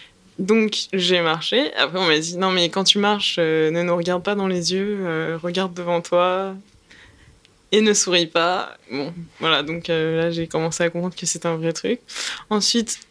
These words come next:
euh, mon premier défilé, c'était pour, euh, Christopher Kane à Londres. Je me souviens très bien, en fait, donc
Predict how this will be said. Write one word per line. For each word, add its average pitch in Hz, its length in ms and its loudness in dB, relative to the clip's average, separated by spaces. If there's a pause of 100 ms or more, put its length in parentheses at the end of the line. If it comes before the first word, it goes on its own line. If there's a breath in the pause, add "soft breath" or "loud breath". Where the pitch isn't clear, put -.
euh, 180 340 4
mon 180 160 0
premier 214 320 2
défilé, 196 640 2
c'était 180 580 -4
pour, 175 440 -4
euh, 160 180 4
Christopher 185 640 -2
Kane 185 420 -2
à 165 200 -2
Londres. 175 380 -2 (220)
Je 165 60 -2
me 165 120 0
souviens 196 380 0
très 196 220 0
bien, 165 200 -2
en 175 280 0
fait, - 520 -2 (480)
donc 170 300 -2